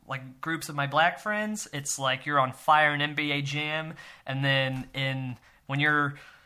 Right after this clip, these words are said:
doing well in my group of white friends, you better keep it up or shut your mouth. Like, you just gotta go out on top, or if you, you're gonna live t-, uh, what's that, uh, saying from Dark Knight? You either die a hero or live long enough to see,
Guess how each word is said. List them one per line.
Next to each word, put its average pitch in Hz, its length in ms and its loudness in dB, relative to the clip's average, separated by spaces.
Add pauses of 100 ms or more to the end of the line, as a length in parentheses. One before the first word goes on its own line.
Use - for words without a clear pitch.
(240)
doing 165 280 2
well 160 180 6
in 156 60 4
my 143 100 2
group 147 240 0
of 143 60 -4
white 160 260 4
friends, 190 400 0
you 143 80 0
better 147 200 2
keep 175 320 -4
it 165 80 0
up 170 180 6
or 131 80 0
shut - 380 0
your 147 80 0
mouth. 127 380 2
Like, 127 280 -6
you 143 140 -2
just 143 200 -2
gotta 156 160 4
go 147 260 2
out 143 180 10
on 127 200 0
top, - 580 2
or 131 240 2
if 120 120 -6
you, 135 260 -6
you're 139 180 0
gonna 135 280 2
live 143 280 -2
t-, - 200 -4
uh, 135 100 4
what's 151 260 0
that, 147 260 4 (260)
uh, 123 340 -2
saying 139 400 0
from 135 280 -8
Dark 135 300 0
Knight? 131 340 -4 (280)
You 151 160 6
either 143 560 6
die 160 260 12
a 180 140 8
hero 147 720 2 (340)
or 135 160 0
live 143 280 0
long 143 260 8
enough 135 200 0
to - 80 -12
see, 139 400 -4